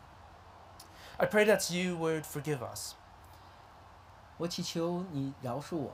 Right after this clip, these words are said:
Speaker 2: 们。
Speaker 1: Forgive us when we only think about ourselves and our own comforts.
Speaker 2: 当我们，饶恕我们，我们很多时候只是在考虑自己，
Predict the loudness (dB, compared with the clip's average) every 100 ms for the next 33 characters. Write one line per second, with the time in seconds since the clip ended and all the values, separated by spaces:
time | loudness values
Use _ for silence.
0 | -8 -12 -14 -16 -18 -18 -16 -12 -2 4
1 | 6 6 6 2 2 0 0 -2 -2 -2
2 | -2 -4 -4 -2 0 0 0 -4 0 4
3 | 4 2 -4 -4 -4 -4 -6 -10 -10 -8
4 | -8 -8 -10 -10 -12 -14 -20 -20 -20 -20
5 | -18 -6 -4 -2 -2 -4 -4 -8 -12 -18
6 | -18 -4 -2 -2 -2 -2 0 -2 -4 -4
7 | -4 -2 -2 -4 -10 -18 -14 -6 -4 -4
8 | -4 -4 -2 -4 -4 -6 -6 -6 -4 -4
9 | -6 -10 -18 -20 -20 -20 -20 -20 -8 -2
10 | 0 -2 -4 -2 -2 -4 -4 -6 -8